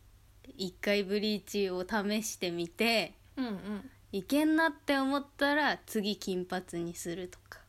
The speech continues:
Speaker 2: いいんじゃない？え、めちゃくちゃ痛むけどね。
Speaker 1: <laughs> 確かに。いや、でも多分回復は早いよ、若いから。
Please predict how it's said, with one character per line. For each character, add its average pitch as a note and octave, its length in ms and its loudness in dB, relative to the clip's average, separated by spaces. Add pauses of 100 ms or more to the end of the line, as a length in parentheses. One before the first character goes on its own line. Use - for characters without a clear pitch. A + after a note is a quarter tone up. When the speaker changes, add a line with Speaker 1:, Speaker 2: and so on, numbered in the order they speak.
(1200)
Speaker 2:
い G3 40 -6
い - 20 -2
ん F#3 120 -4
じ F#3 100 -6
ゃ F3+ 60 -6
な F3+ 220 -6
い？ A#3+ 100 -8 (2250)
え、 G#3 80 -8
め G3+ 160 -2
ち A3 100 0
ゃ A3+ 60 2
く A3+ 80 -8
ち - 120 -2
ゃ A#3 40 4 (340)
痛 A3+ 320 2
む G3+ 160 -4
け F#3 140 -6
ど G3 120 -10
ね。 F3 220 -12 (1300)
Speaker 1:
<laughs> F4 1080 6
確 A#3 300 4
か G3+ 160 2
に。 F3 120 -6
い F3+ 60 -10 (1120)
や、 A3 120 4
で B3+ 120 6
も G#3 160 0
多 G#3+ 180 2
分 F3+ 240 0
回 G#3+ 240 0
復 - 220 -4
は A#3+ 100 2
早 A3+ 260 2
い A#3 120 0
よ、 E3+ 100 -2
若 F#3 300 -2
い F#3+ 80 -4
か F3 180 -6
ら。 E3 160 -10